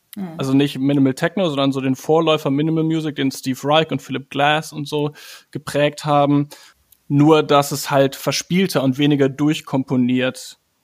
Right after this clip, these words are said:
Speaker 2: klingt als diese Sachen. Also es wird auf diesem Album ja irgendwie geflüstert und gesummt und es werden Naturgeräusche eingespielt und irgendwelche Field Recordings von Gesprächen und spielenden Kindern
Speaker 1: Mhm.
Speaker 2: und so Elemente, die wirklich nach dem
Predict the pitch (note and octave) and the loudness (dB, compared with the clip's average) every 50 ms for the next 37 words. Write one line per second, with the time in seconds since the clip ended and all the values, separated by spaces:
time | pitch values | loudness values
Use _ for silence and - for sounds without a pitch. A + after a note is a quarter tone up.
0 | _ _ - - C3+ C3 B2+ B2+ B2+ B2+ B2 - - - _ _ _ _ _ _ | _ _ -8 -2 2 2 4 4 2 0 -2 -6 -12 -20 _ _ _ _ _ _
1 | _ _ _ D3 C#3 B2 - - C3+ C3 C3+ C3+ B2 A#2+ B2 B2 B2 - - B2 | _ _ _ -4 -4 -4 -4 -2 -2 -2 -2 -2 -4 -4 -6 -6 -6 -8 -8 -8
2 | B2+ C3 C3 - _ _ _ _ _ _ _ _ _ D#3+ D#3+ C3+ C3+ B2+ - C3+ | -8 -8 -8 -10 _ _ _ _ _ _ _ _ _ -4 -2 -2 -2 -4 -6 -12
3 | C3+ - C#3+ C#3+ D3+ D3 C#3 B2+ - D3 C#3 C#3 C3+ C3+ C#3+ C#3 C#3 D3+ C#3+ C#3 | -12 -8 0 0 2 2 2 -2 -4 -2 -2 0 0 0 0 0 2 2 4 4
4 | C3+ C3 C3 C3 C#3 C3 C3 C3 B2+ - C3+ - - - D3 E3+ E3+ - E3 D3 | 4 2 2 0 0 0 0 0 -2 -4 -8 -8 -2 0 0 0 2 0 -2 -2
5 | C#3+ C#3 - - C3 B2+ B2+ C3 C#3+ D3+ D#3+ D#3 D#3 D#3 C#3 C3+ C3+ C3+ C3 - | -2 -4 -6 -6 -6 -4 0 0 2 4 4 4 2 2 0 0 0 -2 -2 -4
6 | - C3+ C3+ C3 C3 C3 C3+ C3+ C3 B2+ - - - D#3+ D#3+ D3+ D#3 C3+ B2+ C#3 | -6 -6 -4 -2 -2 -4 -2 -2 -4 -4 -6 -2 0 0 2 2 0 -2 2 2
7 | C#3+ C#3+ C#3 - - - C#3 C#3+ D3 C#3+ - - - D3 C#3+ D3 C#3+ C#3 C3+ - | 4 4 2 0 -4 -4 -4 -4 -2 -4 -6 -8 -4 -2 0 2 2 0 0 -2
8 | C3+ C3 C3+ C3 - - C3+ B2+ C#3 C#3 C#3 C3+ C#3 C#3+ C3+ - - D3+ C#3+ D3 | -4 -4 -6 -6 -8 -14 -8 -4 -2 -2 -2 -2 -4 -6 -8 -2 -2 -2 0 0
9 | D3 C#3+ - - C#3+ C#3 C#3+ C#3+ C#3 C3+ C3+ C3 - - C3 C3 C3+ C#3 C3+ - | -4 -6 -6 -4 0 2 2 2 2 0 -2 -4 -4 -4 -4 -4 -4 -4 -6 -8
10 | - _ - - D3 D3+ D3 D3 C#3 - - C#3+ C#3+ C#3 C3 A#2+ A#2+ B2+ - - | -10 _ -4 -2 0 0 0 0 0 -2 -4 -2 -2 -2 -4 -4 -8 -10 -10 -12
11 | - _ D3 D3 D3 C#3+ C#3 C3+ C3+ C3 - - D3 D#3+ D#3+ D3+ C#3+ C#3+ C#3+ C#3+ | -8 _ 0 2 2 4 2 2 0 -2 -2 -4 -2 0 0 0 2 2 2 2
12 | C#3+ C#3+ C#3+ - - - - - - D#3+ D#3+ D3+ - C#3 B2+ C3+ C#3 A#2+ C3+ C#3 | 0 -2 -4 -6 -14 -20 -20 -20 -20 -18 -18 -8 -8 -4 0 0 0 2 2 4
13 | C3+ C#3 C#3+ D3 D3+ D3+ C#3 C#3 C3+ C#3+ D3+ D3 - D3 C#3 - C#3 C3+ C3+ - | 4 4 2 2 0 0 0 0 -2 -2 -6 -4 -4 -6 -4 0 -2 -2 -2 -2
14 | - C3+ C3+ C3 C3 C3 C3 | -2 -2 0 0 0 -2 -2